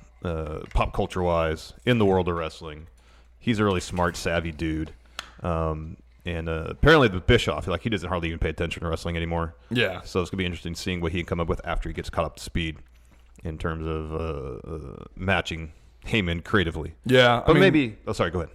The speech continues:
Speaker 2: No, I was gonna kinda say with Bischoff, I mean, like you, you said earlier, like, he's more of the guy that can work better with, like, Fox
Speaker 1: Yeah, yeah, yeah, yeah.
Speaker 2: executives. So I don't know how much input he's actually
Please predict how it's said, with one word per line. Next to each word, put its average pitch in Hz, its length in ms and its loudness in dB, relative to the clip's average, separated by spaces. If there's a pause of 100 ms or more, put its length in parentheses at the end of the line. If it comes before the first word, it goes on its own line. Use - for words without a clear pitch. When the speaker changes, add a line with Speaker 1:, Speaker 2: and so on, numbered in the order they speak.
Speaker 2:
No, 147 200 6
I 127 40 8
was 127 140 2
gonna 123 420 0
kinda 107 420 -2
say 104 380 -2 (380)
with 104 200 -6
Bischoff, 107 640 0
I 98 60 -4
mean, 107 180 0
like 101 220 -4
you, 104 140 -6
you 107 140 -4
said 101 240 -2
earlier, 101 340 0
like, 95 180 -6
he's 104 180 -10
more 101 240 -2
of 95 80 -4
the 98 80 -6
guy 95 220 -4
that 92 160 -6
can 95 160 -8
work 95 160 -8
better 95 240 -4
with, 92 160 -8
like, 90 240 -8
Fox 95 320 0
Speaker 1:
Yeah, 87 80 2
yeah, - 0 -
yeah, 87 140 2
yeah. 90 80 2
Speaker 2:
executives. 87 600 0 (600)
So 95 540 0 (380)
I 117 100 6
don't 131 120 6
know 120 140 4
how 117 140 2
much 110 420 0
input 107 360 0
he's 107 260 -2
actually 95 420 -4